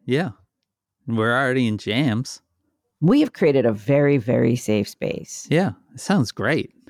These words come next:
Speaker 2: That's what we are this year. Like, you know, we have never looked to expand an, an, an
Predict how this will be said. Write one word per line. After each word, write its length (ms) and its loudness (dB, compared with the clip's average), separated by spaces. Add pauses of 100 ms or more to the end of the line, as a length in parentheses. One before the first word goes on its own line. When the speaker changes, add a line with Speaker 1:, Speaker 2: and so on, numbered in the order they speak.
(320)
Speaker 2:
That's 360 -2
what 200 -2
we 160 -2
are 520 -2
this 200 -12
year. 220 0
Like, 160 0 (480)
you 80 0
know, 120 4
we 120 2
have 120 0
never 420 2
looked 300 -2
to 120 2
expand 540 -2
an, 120 0
an, 360 -2
an 220 0